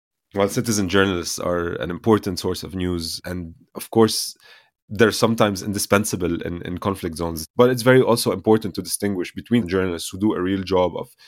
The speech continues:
of documenting facts, of transmitting facts, of verifying facts, and just the average person with a smartphone who's gonna take a photo and send it without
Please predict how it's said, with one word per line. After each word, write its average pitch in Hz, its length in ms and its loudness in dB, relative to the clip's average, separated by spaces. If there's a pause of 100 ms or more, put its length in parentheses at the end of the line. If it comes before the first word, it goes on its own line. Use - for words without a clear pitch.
(220)
of 98 140 -14
documenting 95 600 -2
facts, - 460 -4
of - 180 -18
transmitting 92 540 -6
facts, 87 340 -6
of 98 140 -8
verifying 98 540 4
facts, 92 340 -2 (300)
and 117 100 0
just 139 200 0
the 101 100 4
average 104 340 0
person 95 300 -2
with 87 120 -4
a 87 40 -8
smartphone 95 560 0
who's 90 120 -10
gonna 90 160 0
take 92 220 -4
a 87 40 -10
photo 90 440 -2 (340)
and 87 380 0
send 101 320 2
it 92 320 2
without 101 420 4